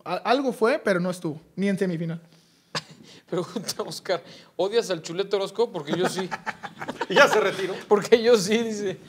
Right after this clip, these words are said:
Speaker 2: Sí, yo
Speaker 1: No, no,
Speaker 2: también.
Speaker 1: no tanto así, no tanto así, pero
Speaker 3: La noche de
Speaker 2: Yo
Speaker 3: su vida la
Speaker 2: también.
Speaker 3: hizo allá en
Speaker 2: Sí,
Speaker 3: Torreón ese día.
Speaker 2: sí, sí, sí.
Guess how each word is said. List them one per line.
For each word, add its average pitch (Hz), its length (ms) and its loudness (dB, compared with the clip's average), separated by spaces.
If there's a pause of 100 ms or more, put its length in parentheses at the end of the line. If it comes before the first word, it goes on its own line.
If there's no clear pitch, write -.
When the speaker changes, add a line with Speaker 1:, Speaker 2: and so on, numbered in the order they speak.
(200)
Speaker 2:
Sí, 196 380 -2
yo 185 100 6
Speaker 1:
No, - 20 10
no, 240 60 10
Speaker 2:
también. 240 220 6
Speaker 1:
no 254 120 10
tanto 262 200 8
así, 180 180 4
no 175 100 0
tanto 175 200 -2
así, 175 180 0
pero 151 240 -6 (140)
Speaker 3:
La 147 100 2
noche 202 240 4
de 165 100 4
Speaker 2:
Yo 156 100 0
Speaker 3:
su 143 40 -2
vida 143 140 -2
la 202 60 4
Speaker 2:
también. 160 180 2
Speaker 3:
hizo 185 100 0
allá 170 180 0
en 190 60 -10
Speaker 2:
Sí, - 40 -14
Speaker 3:
Torreón 185 260 -4
ese 180 160 -8
día. 220 200 -14 (120)
Speaker 2:
sí, - 80 -14 (100)
sí, - 160 -20
sí. - 160 -20